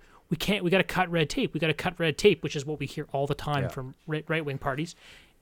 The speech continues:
Speaker 1: And then if you actually do it, you actually help solve housing affordability on all levels. And I know that there's also a subset of people in, in the Vancouver area who oppose market housing because they think it's all gonna go to billionaires and, you know, super expensive
Speaker 2: Yeah.
Speaker 1: housing.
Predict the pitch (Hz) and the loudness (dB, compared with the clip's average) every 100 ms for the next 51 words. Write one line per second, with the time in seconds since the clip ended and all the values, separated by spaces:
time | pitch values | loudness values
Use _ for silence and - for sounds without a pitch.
0 | - 170 196 185 185 185 - 160 139 - | 2 6 8 6 4 0 0 -2 -4 0
1 | 214 254 147 - - 160 165 - 156 151 | 2 4 2 -2 -2 0 0 -2 -2 -4
2 | - - 165 165 - - 143 156 143 - | -8 -4 -4 -2 -4 -4 0 0 0 -2
3 | 156 151 151 147 - 139 131 135 127 123 | 0 2 2 -2 -2 -4 -4 -6 -8 -10
4 | 127 - - _ 160 151 151 143 139 156 | -12 -16 -20 _ -2 0 2 2 2 0
5 | 131 - - - - 170 156 165 196 170 | -2 -10 -18 -14 -2 2 4 6 6 4
6 | 151 151 - 143 - 143 - 139 123 147 | 2 0 0 0 0 -4 -4 -6 -6 -8
7 | 139 139 131 127 135 - _ _ _ _ | -6 -6 -6 -8 -12 -18 _ _ _ _
8 | _ - _ _ 196 139 131 135 - 226 | _ -20 _ _ -4 -4 -2 -4 0 2
9 | 180 135 135 151 - - - _ - 156 | 2 2 2 0 -4 -20 -20 _ 0 2
10 | 143 147 143 131 143 135 - 135 131 151 | 6 6 4 2 -2 -4 -2 -2 -2 -2
11 | 143 143 139 - 151 - 180 180 196 180 | -2 0 -2 -2 -4 -4 0 2 2 0
12 | 175 180 147 165 165 160 151 147 139 131 | 0 0 0 0 2 2 2 0 0 -2
13 | 139 139 135 120 - 175 165 - - 151 | -4 -2 -2 -2 -4 -2 -2 -2 -2 0
14 | - 143 - 151 123 | 0 -4 2 2 2